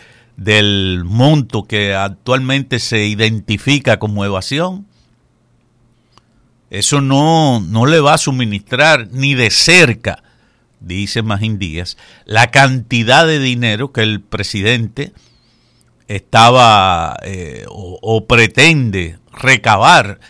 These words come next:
ciento veintidós mil millones de pesos. Pero, bueno, por ahí el asunto. Aparte de los elementos,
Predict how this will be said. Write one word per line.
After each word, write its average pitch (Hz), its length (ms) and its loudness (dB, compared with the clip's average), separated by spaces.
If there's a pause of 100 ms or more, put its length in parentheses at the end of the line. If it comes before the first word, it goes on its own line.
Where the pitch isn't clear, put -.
(160)
ciento 110 720 -4
veintidós 98 580 -6
mil 120 240 -2
millones 98 480 -6
de 95 100 -10
pesos. - 680 -12 (2750)
Pero, 196 420 2 (220)
bueno, 95 380 -8 (520)
por 110 180 0
ahí 127 360 4
el 98 120 -2
asunto. - 560 -14 (580)
Aparte 190 640 4
de 160 480 2
los 135 420 -2
elementos, 123 1160 -4